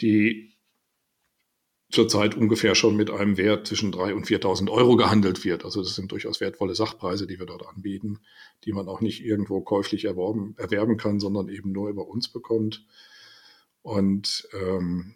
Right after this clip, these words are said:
mal schauen, wie das angenommen wird in diesem Jahr. Äh, möglicherweise braucht's dafür noch ein bisschen länger als jetzt nur dieses Jahr. Ähm, aber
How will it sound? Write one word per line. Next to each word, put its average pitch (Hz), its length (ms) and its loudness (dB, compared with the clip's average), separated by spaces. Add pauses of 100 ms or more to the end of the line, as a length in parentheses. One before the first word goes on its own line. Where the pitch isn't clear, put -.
mal 104 240 2
schauen, 107 480 6
wie 101 80 4
das 98 240 2
angenommen 113 640 8
wird 107 220 8
in 104 140 2
diesem 98 320 2
Jahr. 95 480 0 (240)
Äh, 104 120 -4
möglicherweise 95 680 -2
braucht's - 720 0
dafür 95 280 -2
noch 90 200 -6
ein 92 80 -6
bisschen 98 320 -2
länger 95 440 -2
als - 720 -2
jetzt 104 260 -4
nur 98 160 -6
dieses 104 400 -2
Jahr. 98 300 -4 (400)
Ähm, 92 400 -6
aber 90 440 -8